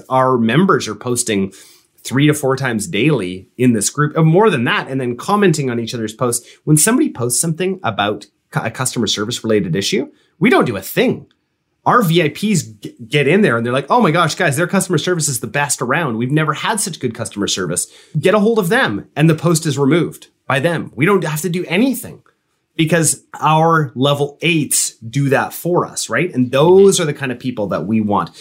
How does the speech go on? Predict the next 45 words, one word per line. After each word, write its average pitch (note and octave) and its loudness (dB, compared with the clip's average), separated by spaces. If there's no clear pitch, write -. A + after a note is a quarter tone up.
Those F3+ 4
are G3+ -2
the F#3 0
people D#3 -2
in C3 4
the A#2+ 2
V A#2 -4
I G#2+ -2
P B2+ -8
group. A#2+ -10
We're C#3+ 2
not E3+ 2
trying F3 0
to C#3+ 0
get C#3+ -2
level A#2+ -2
ones C3+ 2
to - -10
go A#2 -4
down G#2+ -2
to G#2+ -6
a - -2
level F#2+ -4
eight, - -8
right? A2+ -2
We're A#3+ 0
just C#4+ 2
trying A3+ 4
to D#3+ 6
move D3 4
level A#2 0
ones A2 -2
to G#2 -4
a - -2
level F2+ -2
two, G2 -4
level G2 -8
twos A2+ 0
to F#2+ -8
a - -6
three, F#2+ -6
three A2+ 0
to F#2 4
a F2 2
four, F2 -4